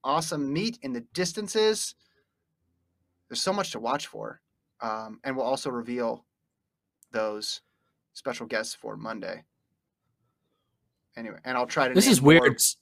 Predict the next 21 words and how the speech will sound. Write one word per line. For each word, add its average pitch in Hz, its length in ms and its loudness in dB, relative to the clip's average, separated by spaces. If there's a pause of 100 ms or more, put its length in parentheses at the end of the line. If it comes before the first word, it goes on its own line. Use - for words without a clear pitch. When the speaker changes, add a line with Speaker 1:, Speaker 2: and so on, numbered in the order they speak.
(160)
Speaker 1:
places 123 420 -4
I 127 200 -8
like 120 120 -6
to 117 160 -12
eat 123 140 -8
in 117 40 -16
Des 113 80 -12
Moines. 104 300 -14 (1200)
Speaker 2:
This 156 120 2
is 175 100 8
weird 165 260 10
seeing 156 220 10
Florida 147 520 10
and 143 120 10
A 143 140 6
and 135 120 6
M 151 420 2 (100)
in 139 140 4
the 123 380 2
slow 135 400 6
heat. 170 320 4